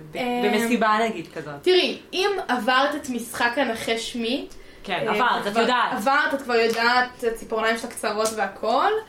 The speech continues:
Speaker 2: אז, אה, אז אני חושבת שכ-, כאילו, זה מאוד תלוי ביטחון. אני,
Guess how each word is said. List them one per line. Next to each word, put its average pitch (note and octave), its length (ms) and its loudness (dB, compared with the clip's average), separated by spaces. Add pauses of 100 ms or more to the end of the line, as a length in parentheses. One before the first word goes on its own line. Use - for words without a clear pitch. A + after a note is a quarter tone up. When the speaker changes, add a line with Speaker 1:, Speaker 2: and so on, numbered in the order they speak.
(440)
Speaker 2:
אז, G#3+ 460 -2
אה, G#3+ 680 -2
אז B3 120 -2
אני C#4 120 0
חושבת C#5+ 320 0
שכ-, - 360 -6
כאילו, D4 180 -4
זה C#4 60 2
מאוד D4 200 2 (200)
תלוי D#4+ 160 -2
ביטחון. A3+ 380 -4
אני, C#4+ 360 -4